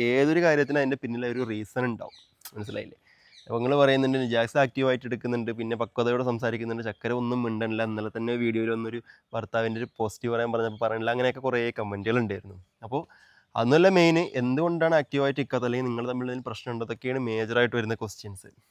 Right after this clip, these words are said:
അപ്പൊ എന്താന്നുള്ളത് ഞാൻ അതിന് ഉത്തരം പറയണില്ല, ചക്കരനോട് തന്നെ ചോദിച്ചു നോക്കാം. അപ്പൊ ചക്കര നിങ്ങളുമായിട്ട് പറഞ്ഞുതരും എന്താണ് അതിൻ്റെ പിന്നിലുള്ള കാര്യങ്ങൾ, അല്ലെങ്കിൽ എന്തുകൊണ്ടാണ് അങ്ങനെ നിൽക്കുന്നത്, നമ്മളെന്തെങ്കിലും പ്രശ്നം ഉണ്ടായിട്ടാണോ,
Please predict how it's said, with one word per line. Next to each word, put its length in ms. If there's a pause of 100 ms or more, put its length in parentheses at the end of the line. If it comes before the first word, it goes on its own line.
(180)
അപ്പൊ 180
എന്താന്നുള്ളത് 640 (420)
ഞാൻ 260
അതിന് 280
ഉത്തരം 260
പറയണില്ല, 380 (220)
ചക്കരനോട് 440
തന്നെ 120
ചോദിച്ചു 320
നോക്കാം. 140
അപ്പൊ 160 (420)
ചക്കര 260
നിങ്ങളുമായിട്ട് 540
പറഞ്ഞുതരും 460
എന്താണ് 280
അതിൻ്റെ 200
പിന്നിലുള്ള 400
കാര്യങ്ങൾ, 420
അല്ലെങ്കിൽ 220
എന്തുകൊണ്ടാണ് 540
അങ്ങനെ 220
നിൽക്കുന്നത്, 480 (260)
നമ്മളെന്തെങ്കിലും 520
പ്രശ്നം 380
ഉണ്ടായിട്ടാണോ, 500